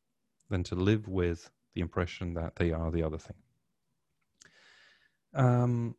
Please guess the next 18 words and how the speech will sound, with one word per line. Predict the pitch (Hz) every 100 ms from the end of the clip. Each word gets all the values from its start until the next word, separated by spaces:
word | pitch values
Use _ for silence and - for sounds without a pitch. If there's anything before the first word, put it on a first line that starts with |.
| _
let | 107 -
me | 98
see. | - - 131 127 123 -
So | - 110
there's | 101 95
that, | - 120 120 - _ -
that | 92 87 - _ - - _ _
when | 117 110 143 147
they, | 120 117 110 104 98 92 92 92 - _ _ _ _ _ _ _ _ -
when | 104 104 120 117
they, | 110 101 98 98 98
they | 98 95
have | 95 98
a | 101
reaction | 95 87 90 - 87
that's | 85 85 -
really | 95 90
unpleasant, | 82 90 85 - 113